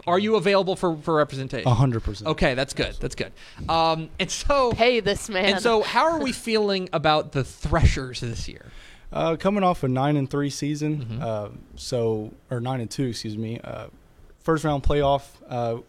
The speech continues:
Speaker 2: loss to Lindsey Wilson, who went on to win the,
Speaker 1: Mm-hmm.
Speaker 2: the national championship. So, uh, competed really hard in the first half, kind of,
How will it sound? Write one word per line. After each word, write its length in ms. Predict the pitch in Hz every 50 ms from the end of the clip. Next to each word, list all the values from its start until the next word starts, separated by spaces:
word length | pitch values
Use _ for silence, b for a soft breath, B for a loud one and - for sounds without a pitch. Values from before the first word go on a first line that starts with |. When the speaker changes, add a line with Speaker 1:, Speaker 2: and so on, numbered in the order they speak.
| - - -
Speaker 2:
loss 300 | 139 120 135 139 - -
to 100 | 135 120
Lindsey 320 | 110 127 135 127 123 123
Wilson, 360 | 113 120 123 120 - - 131
who 140 | 120 127 123
went 160 | 117 117 113
on 140 | 117 117 117
to 100 | - 123
win 240 | 117 113 110 110 110
the, 60 | 113
Speaker 1:
Mm-hmm. 400 | 113 120 104 104 120 - - -
Speaker 2:
the 180 | - 110 104 -
national 340 | 113 117 113 110 - 117 107
championship. 680 | - - 117 110 - 120 110 - - 117 117 113 - B B B B B B B B
So, 220 | B - 147 135 127
uh, 160 | 123 123 - - -
competed 400 | 151 139 131 170 180 180 175 147
really 200 | 151 156 156 143
hard 220 | 131 143 147 147 139
in 60 | 135
the 60 | 131
first 300 | - - 139 139 135 -
half, 240 | - 139 135 131 -
kind 180 | - 127 120 113
of, 160 | 113 110